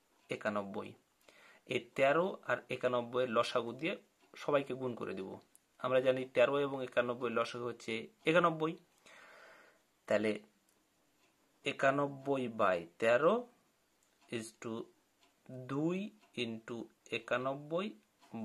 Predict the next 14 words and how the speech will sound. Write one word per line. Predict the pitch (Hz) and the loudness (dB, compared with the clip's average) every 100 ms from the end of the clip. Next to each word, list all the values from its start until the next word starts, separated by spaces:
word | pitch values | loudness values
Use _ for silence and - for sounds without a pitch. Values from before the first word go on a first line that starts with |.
| 107 | 0
by | 120 151 247 320 _ _ _ _ _ _ _ _ _ _ - | 4 4 2 -6 _ _ _ _ _ _ _ _ _ _ -10
একানব্বই। | 117 101 98 90 90 95 - _ - - | -6 -6 -6 -10 -12 -14 -18 _ -10 -6
একানব্বই, | 123 120 123 127 127 | -4 -4 -4 -4 -4
একানব্বই | 135 131 147 143 | -6 -6 -6 -6
কাটা | 147 156 | -6 -4
গেল, | 156 190 254 _ _ _ _ _ _ _ _ _ _ - | -6 -8 -12 _ _ _ _ _ _ _ _ _ _ -14
সাত | 107 - - | -12 -12 -10
তেরো | 101 107 | -10 -10
একানব্বই, | - 104 104 - - 110 _ _ _ _ _ - | -10 -10 -12 -12 -16 -16 _ _ _ _ _ -6
তাহলে | 101 101 - - | -6 -6 -10 -14
seven | - 147 165 190 226 - _ - | -6 -4 -2 -4 -6 -14 _ -8
is | - - - | -8 -10 -12
to | 196 220 _ - | -12 -12 _ -10
two। | 143 | -10